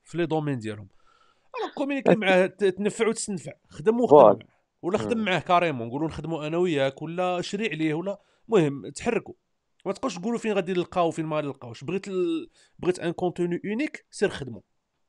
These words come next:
Speaker 1: وكاين اللي غيخدم لك الكونتوني اونيك.
Speaker 2: ودابا هادشي، هادشي مالو، هادشي صعيب، راه والو، هذا راه سي غيان، صاحبي، راه
Speaker 1: مم.
Speaker 2: ماشي شي حاجة اللي، اللي
Speaker 1: دابا،
Speaker 2: صعيبة
Speaker 1: دابا
Speaker 2: تخدم.
Speaker 1: هذا حط لي باج كلهم ديال سميتو ياك؟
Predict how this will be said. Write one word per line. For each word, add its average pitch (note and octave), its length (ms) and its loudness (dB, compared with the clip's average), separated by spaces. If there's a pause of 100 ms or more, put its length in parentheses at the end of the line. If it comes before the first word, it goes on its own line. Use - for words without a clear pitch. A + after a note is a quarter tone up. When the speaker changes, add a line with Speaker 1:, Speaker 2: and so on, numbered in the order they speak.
(360)
Speaker 1:
وكاين F#3 240 -4
اللي F#3+ 100 -2
غيخدم D3+ 380 -4
لك C3 60 -12
الكونتوني B2 480 -12
اونيك. - 460 -20 (580)
Speaker 2:
ودابا A2+ 340 8
هادشي، G#2+ 240 4
هادشي G#2 260 0
مالو، G#2 360 6
هادشي G#2 240 0
صعيب، A2+ 340 8
راه C3+ 100 12
والو، B2+ 360 8
هذا G#2 140 0
راه A#2 80 2
سي A#2 160 8
غيان، A2+ 360 4
صاحبي، - 280 -8
راه B2 360 6
Speaker 1:
مم. A#2 200 -18 (4000)
Speaker 2:
ماشي G3 260 -4
شي - 140 2
حاجة A2 300 6
اللي، G2+ 220 2
اللي G2 180 0
Speaker 1:
دابا، G#2 140 0
Speaker 2:
صعيبة G#2 480 10
Speaker 1:
دابا - 140 2
Speaker 2:
تخدم. - 220 -4
Speaker 1:
هذا F3 260 2
حط - 380 -8
لي F3+ 180 -2
باج F3+ 240 -2
كلهم F#3+ 400 -6
ديال C#3+ 340 -6
سميتو C#3 380 -14
ياك؟ G#3 180 -12